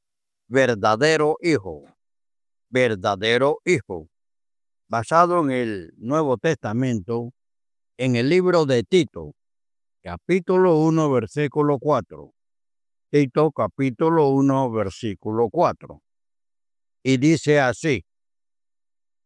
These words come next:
"A Tito, verdadero hijo en lo común, en la común fe", y habla de en la común fe, "gracia,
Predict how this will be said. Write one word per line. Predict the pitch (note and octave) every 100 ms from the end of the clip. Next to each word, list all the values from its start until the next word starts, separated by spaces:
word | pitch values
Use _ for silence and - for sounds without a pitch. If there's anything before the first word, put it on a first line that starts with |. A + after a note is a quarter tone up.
| _ _ _
"A | A#2+
Tito, | - G#3 F3 G2+ F2 E2 _ _ _ _ _ _
verdadero | C#3 C3+ B2 C3 E3+ G3+ G3 F#3
hijo | A3 D3+ D#3
en | C#3+
lo | C#3
común, | B2 C3 C#3+ E3+ F#3 F#3 D#3
en | C#3
la | C3+ B2
común | A#2 B2+ F#3 F#3 E3
fe", | - D#3+ G#2 - _ _ _ _ _ _ _ -
y | G2+
habla | G#2+ C3+ D#3 C#3+
de | A2+ - -
en | C3 B2
la | A#2 A2+
común | - G#2+ B2+ E3 E3+ D3
fe, | D3+ C3 D#2 _ _ _ _ _ _ _ _ _ _ _
"gracia, | G2 A#2 C#3+ G3+ G#3+ - G3+ G3+ G3 G3+